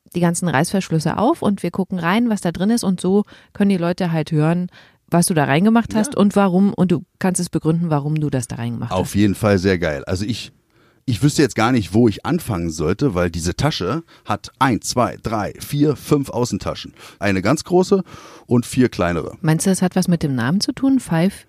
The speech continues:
Speaker 1: Eleven?
Speaker 2: Nee, Five Eleven, das kommt aus dem Bergsteigen. Also
Speaker 1: Ach so.
Speaker 2: das ist halt der höchste Level, glaub ich, den man erreichen
Speaker 1: Ach
Speaker 2: kann
Speaker 1: so,
Speaker 2: beim
Speaker 1: okay.
Speaker 2: Bergsteigen. Irgendwie so habe ich mal, mir mal sagen lassen.
Speaker 1: Ah, hätte jetzt so gepasst, deswegen.
Speaker 2: Nee, das hat damit gar nichts zu tun.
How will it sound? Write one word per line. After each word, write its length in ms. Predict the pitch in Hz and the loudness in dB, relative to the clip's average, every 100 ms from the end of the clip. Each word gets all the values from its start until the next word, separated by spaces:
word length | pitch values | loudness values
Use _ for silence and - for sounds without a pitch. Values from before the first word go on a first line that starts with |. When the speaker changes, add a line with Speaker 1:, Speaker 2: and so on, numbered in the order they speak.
| - | -2
Speaker 1:
Eleven? 420 | 165 170 254 302 | 0 2 0 -2
Speaker 2:
Nee, 160 | 101 95 | -2 -2
Five 240 | 107 113 | 0 0
Eleven, 300 | 113 110 139 | 2 2 2
das 120 | 107 | -2
kommt 320 | - 117 113 - | 0 0 0 -6
aus 120 | 104 | -6
dem 100 | 90 | -2
Bergsteigen. 560 | 95 - 80 71 64 - - | -2 0 -4 -4 -8 -12 0
Also 160 | 165 | 0
Speaker 1:
Ach 40 | 180 | 2
so. 100 | 190 | 2
Speaker 2:
das 80 | 165 | 2
ist 40 | |
halt 140 | 104 90 - - - - | 0 -4 -8 -20 -10 -4
der 100 | 98 | 0
höchste 240 | 120 - | 0 0
Level, 260 | 101 120 127 | -2 2 2
glaub 160 | 110 107 | 2 2
ich, 60 | |
den 100 | 104 104 | 0 0
man 140 | 101 98 | 0 -2
erreichen 320 | 92 98 139 | -2 -2 0
Speaker 1:
Ach 80 | 175 | 0
Speaker 2:
kann 120 | 131 | 0
Speaker 1:
so, 40 | |
Speaker 2:
beim 120 | 120 101 | 0 0
Speaker 1:
okay. 80 | |
Speaker 2:
Bergsteigen. 300 | 110 143 - | -2 -2 2
Irgendwie 240 | 156 127 98 | 2 4 2
so 100 | 95 | 0
habe 120 | 87 | -2
ich 40 | 82 | -2
mal, 140 | 87 | -4
mir 160 | 95 87 | -2 -4
mal 120 | 87 | -4
sagen 220 | 80 80 | -4 -6
lassen. 140 | 69 _ | -10 _
Speaker 1:
Ah, 60 | - | -2
hätte 280 | 160 190 190 | 0 0 0
jetzt 140 | 175 | -2
so 100 | 170 | -2
gepasst, 360 | 160 - 170 - | -4 -4 -6 -6
deswegen. 380 | 139 - 117 127 _ _ - | -10 -8 -10 -12 _ _ -2
Speaker 2:
Nee, 200 | 117 85 - | -2 -2 -2
das 120 | 107 | 0
hat 140 | 120 | 2
damit 180 | 113 101 | 2 2
gar 140 | 107 | 2
nichts 160 | 135 147 | 2 2
zu 80 | 143 | -2
tun. 300 | - 131 | 2 2